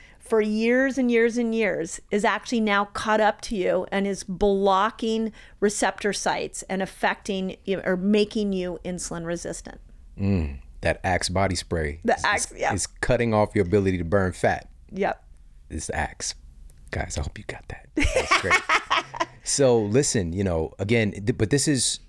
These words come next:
Speaker 2: this is another great thing about your work. You circle it back to empowerment because
Speaker 1: Mm-hmm.
Speaker 2: we wanna be aware that things, these things are happening,
Speaker 1: Yep.
Speaker 2: but we live in the world. And if we give our bodies opportunity, we can adapt far better,
Speaker 1: Yes.
Speaker 2: right? And again, be able to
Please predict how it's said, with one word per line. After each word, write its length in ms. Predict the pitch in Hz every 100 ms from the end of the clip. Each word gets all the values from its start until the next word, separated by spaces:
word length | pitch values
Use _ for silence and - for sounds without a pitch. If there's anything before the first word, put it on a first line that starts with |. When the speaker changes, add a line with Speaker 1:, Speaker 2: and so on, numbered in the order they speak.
| - -
Speaker 2:
this 120 | 110
is 40 | -
another 200 | 123 113
great 200 | 107 101
thing 120 | 104
about 280 | 85 90 -
your 60 | 87
work. 240 | 107 -
You 100 | 101
circle 420 | 90 - 127 135 120
it 100 | 80
back 320 | 92 85 -
to 120 | -
empowerment 560 | 80 80 76 64 65 -
because 480 | - - 85 76 -
Speaker 1:
Mm-hmm. 300 | - - -
Speaker 2:
we 120 | 107
wanna 200 | 120 139
be 120 | 123 113
aware 360 | 87 92 95
that 140 | 98 104
things, 340 | 101 87 - -
these 180 | 95
things 220 | - 98 85
are 40 |
happening, 440 | 98 101 101 101
Speaker 1:
Yep. 240 | 165 - -
Speaker 2:
but 60 | 123
we 100 | 180
live 220 | 175 151
in 60 | 151
the 80 |
world. 520 | 131 165 151 80 - - - - - -
And 160 | 104 101
if 160 | 110 120
we 80 |
give 220 | 95 120 127
our 100 | 120
bodies 380 | 104 104 98 95
opportunity, 840 | 90 90 - 143 117 80 73 87 - - -
we 240 | 90 113
can 220 | 113 117
adapt 480 | 82 78 104 95 -
far 260 | - 92 80
better, 420 | 76 76 - - -
Speaker 1:
Yes. 160 | - -
Speaker 2:
right? 180 | 80
And 100 | 85
again, 320 | 95 92 92 76
be 220 | 98 98
able 220 | 87 92
to 320 | - 92 80